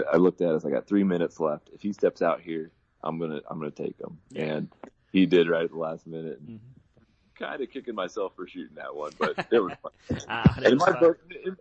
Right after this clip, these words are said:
Speaker 1: in my book, he's still a trophy.
Speaker 2: Right, right. And, you know, it's all about that perspective we were talking about. Like, for you, you know, s-, just sitting there and having that deer come out to you, you know, whereas that's normal for us Oklahomans, that is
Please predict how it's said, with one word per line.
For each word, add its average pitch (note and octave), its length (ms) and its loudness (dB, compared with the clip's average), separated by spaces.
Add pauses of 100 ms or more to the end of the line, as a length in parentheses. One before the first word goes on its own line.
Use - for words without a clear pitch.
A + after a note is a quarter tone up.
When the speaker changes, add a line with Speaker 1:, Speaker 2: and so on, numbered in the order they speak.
Speaker 1:
in D3 140 -4
my E3+ 160 2
book, C#3+ 220 4
he's A2+ 340 -6
still G#2+ 220 -2
a F2 60 -6
trophy. F2 240 -8 (140)
Speaker 2:
Right, A#2+ 380 -4 (120)
right. A#2 300 -8 (300)
And, D#3+ 260 0 (420)
you F3 120 -6
know, D3 100 0
it's C#3+ 100 -2
all E3 140 4
about D#3 220 -2
that A#2+ 180 -4
perspective - 560 -8
we B2 100 -4
were A2 60 -8
talking A2 360 -6
about. G#2+ 300 -10
Like, A2+ 340 -10 (420)
for C#3+ 180 -2
you, C3+ 640 2 (180)
you C#3 140 -6
know, A2+ 120 -6
s-, - 380 -10
just C#3+ 240 -4
sitting E3+ 380 -4
there A2 500 -10
and A2+ 160 -10
having C#3+ 380 -4
that B2 220 -8
deer C3 400 -6
come B2+ 180 -8
out A#2+ 180 -10
to A#2+ 100 -18
you, A#2 440 -8 (580)
you C3 160 -8
know, A2+ 180 -4
whereas B2 380 -2
that's C3 220 -4
normal B2+ 420 -4
for A#2+ 160 -10
us A2+ 140 -10
Oklahomans, A#2+ 800 -10
that C#3+ 200 -2
is A#2 240 -10